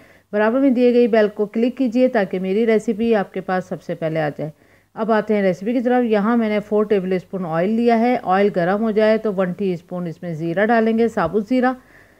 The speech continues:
ज़ीरा का कलर हल्का सा चेंज हो जाएगा और ज़रा सी इसकी खुशबू आ जाए तो फिर हम इसमें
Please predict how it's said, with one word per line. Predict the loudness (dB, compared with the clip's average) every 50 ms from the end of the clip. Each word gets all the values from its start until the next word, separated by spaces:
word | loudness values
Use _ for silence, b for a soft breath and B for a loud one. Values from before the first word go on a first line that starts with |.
| B B _ -16
ज़ीरा | -8 -2 2 4 4 4 4
का | 2 0 0
कलर | 2 2 2 4 2
हल्का | 2 0 0 -2 -4 -4
सा | -4 -4 -6
चेंज | -4 -4 -4 -4 -4 -4 -4 -4
हो | -2
जाएगा | 0 0 0 0 0 0 0 0 0
और | 0 0
ज़रा | 0 -2 0 0 2 0 0
सी | -2 -4 -6
इसकी | -6 -6 -8 -8
खुशबू | -8 -8 -10 -8 -6 -4
आ | -2 -2 -2
जाए | -2 -2 -2 -2
तो | -4 -6 -8
फिर | -6 -6 -6 -6
हम | -6 -6 -6 -8
इसमें | -8 -8 -10 -10 -8 -6 -4 -2 -2 -4